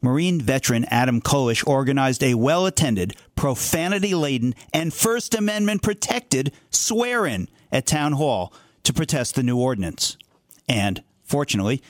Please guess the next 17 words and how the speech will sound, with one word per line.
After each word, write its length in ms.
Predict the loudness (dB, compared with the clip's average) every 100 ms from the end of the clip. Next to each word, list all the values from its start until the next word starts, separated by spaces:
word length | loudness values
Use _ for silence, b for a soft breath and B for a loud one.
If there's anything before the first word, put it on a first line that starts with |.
| B B
the 120 | -2
ordinance 380 | 0 0 -2 -2
cannot 480 | -2 0 0 0 0
and 220 | 0 0
will 220 | 0 0 0
not 280 | -2 -2
take 180 | -2 -2
effect 420 | -2 0 -2 -2 -2
until 480 | -2 0 0 0 0
and 200 | 0 0
unless 440 | 0 0 -2 -6 B B
Massachusetts 680 | -2 0 0 2 2 2 0
Attorney 380 | 2 2 2 2
General 320 | 2 2 2
Martha 320 | 2 2 0
Coakley 420 | 0 0 2 2
rules 480 | 4 4 4 2 -2